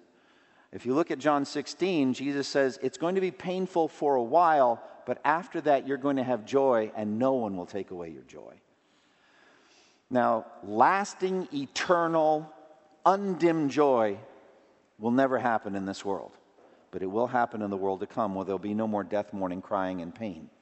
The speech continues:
And that's what Jesus' resurrection is pointing toward. In the meantime, there is the convulsions and the pain of labor giving birth to something joyful afterwards. In the middle of all of this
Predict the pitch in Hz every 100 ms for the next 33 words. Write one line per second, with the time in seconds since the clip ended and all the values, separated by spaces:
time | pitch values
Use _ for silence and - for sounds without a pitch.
0 | _ _ _ _ _ 82 82 107 123 127
1 | 110 113 101 101 104 95 98 98 - 90
2 | - 110 98 92 - 95 80 95 104 113
3 | 170 165 113 104 104 104 104 101 - -
4 | 104 95 113 123 120 110 107 110 110 101
5 | 85 87 - - - 92 87 82 - 92
6 | 120 120 87 85 - _ - 98 90 90
7 | 90 90 85 - - - - 98 87 82
8 | 82 87 82 - 69 - 80 82 - 67
9 | 57 - - _ _ - - - _ _
10 | 120 123 127 185 226 208 147 170 165 117
11 | 87 76 - -